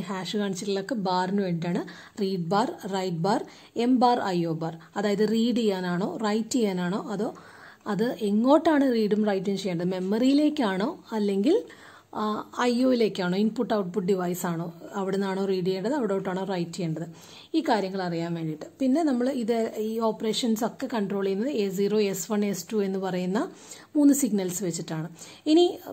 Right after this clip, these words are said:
മിനിമം മോഡാണോ മാക്സിമം മോഡാണോ എന്ന് അറിയാൻ വേണ്ടിയിട്ട് നമ്മൾ എം എൻ ബാർ, എം എക്സ് ബാർ എന്ന് പറഞ്ഞിട്ടുള്ള ഒരു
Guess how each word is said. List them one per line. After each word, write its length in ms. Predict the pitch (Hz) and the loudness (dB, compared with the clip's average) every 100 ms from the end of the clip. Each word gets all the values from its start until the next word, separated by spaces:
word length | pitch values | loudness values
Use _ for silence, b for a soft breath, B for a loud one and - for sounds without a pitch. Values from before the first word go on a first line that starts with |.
| 254 | 2
മിനിമം 280 | 269 285 302 | 6 8 10
മോഡാണോ 340 | 311 294 262 262 254 | 10 8 6 4 2
മാക്സിമം 320 | 233 - 240 | 2 0 0
മോഡാണോ 280 | 240 233 226 | 0 2 2
എന്ന് 100 | 226 220 | 2 2
അറിയാൻ 180 | 214 214 | 2 2
വേണ്ടിയിട്ട് 220 | 214 208 269 | 0 0 -2
നമ്മൾ 120 | 240 226 | 0 2
എം 100 | 208 202 208 | 2 2 2
എൻ 40 | 196 | 2
ബാർ, 160 | 202 214 - | 0 -2 -4
എം 120 | 196 202 | -4 -4
എക്സ് 180 | 196 - 196 | -6 -4 -2
ബാർ 140 | 196 190 | -2 -4
എന്ന് 100 | 196 | -4
പറഞ്ഞിട്ടുള്ള 440 | 190 185 175 190 226 403 B B B B 220 | -4 -4 -6 -2 -2 -2 B B B B 0
ഒരു 160 | 208 | 2